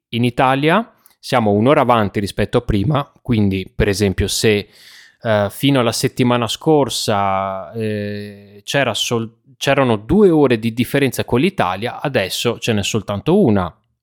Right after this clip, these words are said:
ad esempio. Quindi le giornate sono più lunghe, si sente il profumo della primavera, gli odori della primavera, i colori della primavera.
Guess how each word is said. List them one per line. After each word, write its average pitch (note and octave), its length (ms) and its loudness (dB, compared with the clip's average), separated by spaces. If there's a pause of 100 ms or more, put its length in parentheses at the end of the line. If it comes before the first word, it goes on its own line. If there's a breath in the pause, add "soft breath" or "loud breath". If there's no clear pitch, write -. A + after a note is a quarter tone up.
(120)
ad A2 180 -2
esempio. F2+ 520 -4 (680 loud breath)
Quindi C3+ 260 2
le B2 100 4
giornate D#3 500 0
sono C3 280 0
più D3 160 2
lunghe, F#3+ 760 4
si - 200 -4
sente C3+ 400 0
il G#2+ 80 -4
profumo A#2 840 0 (120)
della A#2 220 0
primavera, C#3+ 680 2
gli G#2+ 100 -2
odori B2 540 4
della G#2+ 200 0
primavera, A#2 560 2
i G#2 140 -6
colori C#3+ 720 2
della A#2 200 -2
primavera. A2+ 840 0